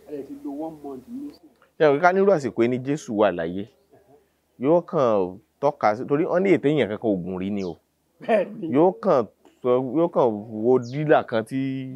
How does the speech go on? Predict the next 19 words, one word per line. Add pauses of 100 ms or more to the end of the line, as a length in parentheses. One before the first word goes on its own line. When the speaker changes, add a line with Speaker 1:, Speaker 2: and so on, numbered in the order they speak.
(140)
Speaker 1:
Yes,
a
Speaker 2:
yóò
ní
Speaker 1:
ní
Speaker 2:
tí
a
nylon
ní
o,
Speaker 1:
aircraft.
Speaker 2:
kó
má
kanlẹ̀
rí.
Speaker 1:
Aircraft.
Speaker 2:
Àyè
pé
tractor,